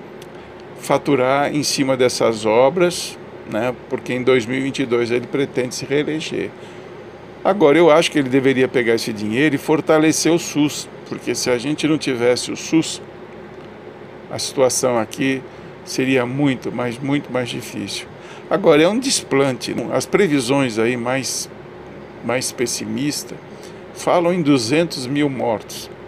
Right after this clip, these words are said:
A gente tá em cento e cinco mil, ainda estado da federação com números elevados de mortes. A gente tem mais de três milhões de contaminados. Ou seja,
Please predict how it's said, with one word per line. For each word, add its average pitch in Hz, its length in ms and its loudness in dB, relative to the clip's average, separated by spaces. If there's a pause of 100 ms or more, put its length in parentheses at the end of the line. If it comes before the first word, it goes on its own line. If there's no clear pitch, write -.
(220)
A 120 40 -10
gente 120 300 -4
tá 131 160 4
em 143 60 0
cento 156 300 0
e - 40 -8
cinco 135 400 -4
mil, 131 320 2 (220)
ainda 123 360 2
estado 117 640 2 (560)
da 127 120 4
federação 127 640 2
com 131 180 -6
números 123 460 -4
elevados 120 760 2
de 123 120 -2
mortes. 107 600 -2 (460)
A 131 80 2
gente 143 240 2
tem 151 180 2
mais 131 320 0
de 127 120 -2
três 147 320 2
milhões 123 360 0
de 127 80 -4
contaminados. 113 1120 -2 (1300)
Ou 151 100 2
seja, 110 480 0